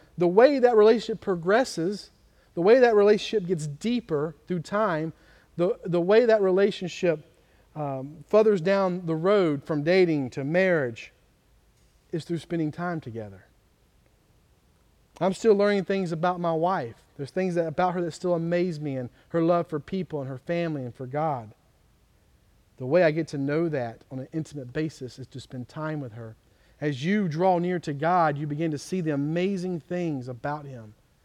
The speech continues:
that only happens. It only becomes real, becomes more than theory and,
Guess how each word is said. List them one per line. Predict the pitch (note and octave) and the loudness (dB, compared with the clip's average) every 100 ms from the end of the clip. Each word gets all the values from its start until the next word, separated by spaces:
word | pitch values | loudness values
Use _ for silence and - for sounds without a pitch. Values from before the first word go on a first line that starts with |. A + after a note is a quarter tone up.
| _ | _
that | D3 | -6
only | F3 G#3+ | -4 -2
happens. | G3+ A#3+ - A#2+ E2+ - _ _ _ _ _ _ _ _ _ | -2 -4 -6 -14 -16 -20 _ _ _ _ _ _ _ _ _
It | D3 | -6
only | F#3+ | -2
becomes | G3 A#3+ G3 E3 | 0 -2 -2 -2
real, | E3+ A3+ B3 C#3 B2 - _ _ _ _ _ _ _ _ _ - | 0 2 2 2 -4 -12 _ _ _ _ _ _ _ _ _ -16
becomes | C3+ F3 D3+ | -10 -6 -2
more | F3 G3 | 0 2
than | E3+ | 0
theory | - G#3+ A3 G3+ D#3 | -2 -2 2 4 4
and, | C#3 B2 | 0 -6